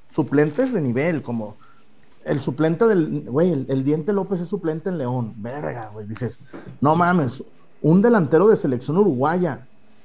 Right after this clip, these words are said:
que entre el Diente López y te puede arreglar una eliminatoria, Wario. Si viene Javier, y, y, y, y no, y, y, y la neta, a ver, calma, di, pone aquí un compa, ¿y si es streamer de ocho a nueve, de ocho a diez?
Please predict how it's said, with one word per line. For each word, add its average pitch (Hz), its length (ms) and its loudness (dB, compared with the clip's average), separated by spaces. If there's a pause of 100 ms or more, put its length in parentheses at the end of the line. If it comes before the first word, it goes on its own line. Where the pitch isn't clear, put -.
que 151 80 0
entre 175 240 0
el 214 220 0
Diente 180 320 0
López 220 380 0
y 190 40 -8
te - 120 -6
puede 156 180 -2
arreglar 165 320 -2
una 220 140 -4
eliminatoria, 151 680 -4
Wario. 139 440 -6 (1160)
Si 170 180 0
viene 226 300 -2
Javier, 151 500 -6 (260)
y, 196 100 4 (240)
y, 180 160 0
y, 175 340 0
y 165 40 4
no, 175 260 2
y, 156 80 2
y, 156 300 -2
y - 20 0
la 151 140 -2
neta, 147 200 -4
a 120 40 -2
ver, 101 200 -8 (160)
calma, 123 400 -4 (380)
di, 160 180 -2 (460)
pone 185 200 2
aquí 214 160 0
un 214 100 0
compa, 180 440 -2 (760)
¿y 233 160 2
si 226 200 2
es 233 120 4
streamer 262 480 -4
de 220 100 0
ocho 226 240 -2
a - 20 -2
nueve, 240 400 -2
de 180 100 -4
ocho 208 240 -4
a 220 40 -4
diez? 233 420 -8